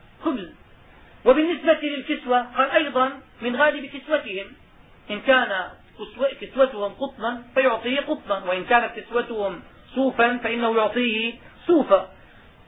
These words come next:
لما رواه الشافعي وغيره: "للمملوك نفقته وكسوته بالمعروف". قال الإمام الشافعي رحمه الله: "والمعروف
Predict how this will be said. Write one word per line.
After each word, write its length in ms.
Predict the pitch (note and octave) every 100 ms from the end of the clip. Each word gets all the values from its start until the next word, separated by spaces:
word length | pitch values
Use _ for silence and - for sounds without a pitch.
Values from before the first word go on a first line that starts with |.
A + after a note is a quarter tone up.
| -
لما 300 | A3 C4 B3+
رواه 320 | B3 C4+ A#3+
الشافعي 600 | G#3 - A#3 A#3+ C4 E4+
وغيره: 600 | C#4+ B3+ A#3 G#3 G3 B3+ - - _ - -
"للمملوك 640 | G#3 B3+ A3+ A3+ A#3 C4+ B3+
نفقته 960 | G3+ F#3+ F3+ F#3+ B3 B3+ C4 B3 C4 B3+ - - - - - G#3+
وكسوته 1040 | A#3 B3 - A3 A#3+ A#3+ G#3 A3 A3+ A#3 - - - - G#4+
بالمعروف". 580 | G4+ B3+ G3+ G3 F3 - - - - _ - - - -
قال 240 | C#4+ D4 C#4
الإمام 380 | B3 B3 B3+
الشافعي 760 | A#3 - A3 G#3+ A3 G#3 F3 D3+ - -
رحمه 420 | D#3 - A3 G3+ F#3
الله: 400 | F3+ F#3 F#3 - - - - - - - -
"والمعروف 720 | - D4+ D4+ C#4 D#4+ D4